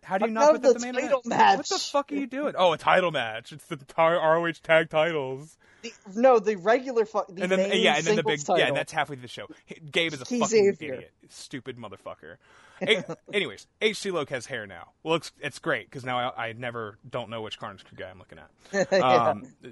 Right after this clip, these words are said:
Speaker 1: he looks great. Very much a guy who has, like, he's got, like, training for, like, professional welding, but he can't get a welding job. <laughs> You know what I mean? He looks
Speaker 2: <laughs> Yeah.
Speaker 1: like, uh, Abdullah.
Speaker 2: This is a journeyman
Speaker 1: <laughs>
Speaker 2: motherfucker.
Speaker 1: Yes, yes. He's, uh, <laughs> yeah.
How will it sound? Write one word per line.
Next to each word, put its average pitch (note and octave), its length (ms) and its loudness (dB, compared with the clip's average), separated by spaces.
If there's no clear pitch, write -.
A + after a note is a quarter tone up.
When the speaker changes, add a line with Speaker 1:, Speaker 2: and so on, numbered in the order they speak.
Speaker 1:
he C#3 160 -4
looks C#3 160 -4
great. F2 240 -10
Very E3+ 140 2
much F#3 160 -2
a - 20 -6
guy D#3 220 4
who D3 80 -2
has, C3 180 2
like, A#2+ 180 -6
he's D3 200 -10
got, E3 120 2
like, F3 140 0
training C3+ 640 -4
for, - 180 -6
like, A2+ 140 -4
professional B2+ 540 -2
welding, A#2 340 -4
but A#2 100 -8
he A2 60 -8
can't A#2 280 -12
get A#2+ 100 -6
a A2 40 -8
welding G2+ 420 -8
job. A2 500 -4
<laughs> - 40 -20
You F3 120 4
know E3 60 4
what E3 100 2
I - 20 2
mean? E3 220 0
He E3+ 80 2
looks D3+ 180 0
Speaker 2:
<laughs> - 20 -4
Yeah. D#3+ 180 0
Speaker 1:
like, F#3 140 2
uh, B2+ 360 10
Abdullah. F3 500 6
Speaker 2:
This F#3 120 -8
is B3+ 160 -6
a G3 80 -2
journeyman F#3 720 0
Speaker 1:
<laughs> E3+ 60 -6
Speaker 2:
motherfucker. D#3+ 360 0
Speaker 1:
Yes, A#2+ 340 0
yes. G#2 500 -4
He's, C3 260 -6
uh, G#2+ 320 -2
<laughs> - 80 -8
yeah. E3+ 120 0